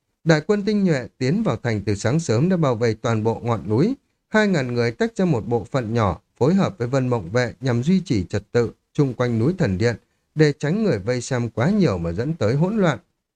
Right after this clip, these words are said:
Còn một bộ phận lớn khác thì bắt đầu bố trí kết giới,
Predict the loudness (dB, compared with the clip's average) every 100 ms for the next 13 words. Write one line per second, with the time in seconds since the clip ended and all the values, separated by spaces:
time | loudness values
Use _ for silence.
0 | _ _ _ _ _ _ 2 2 0 -2
1 | -4 -4 -6 0 0 0 -2 -2 -2 -2
2 | -2 0 -2 0 -2 -2 -2 0 0 -2
3 | 0 0 0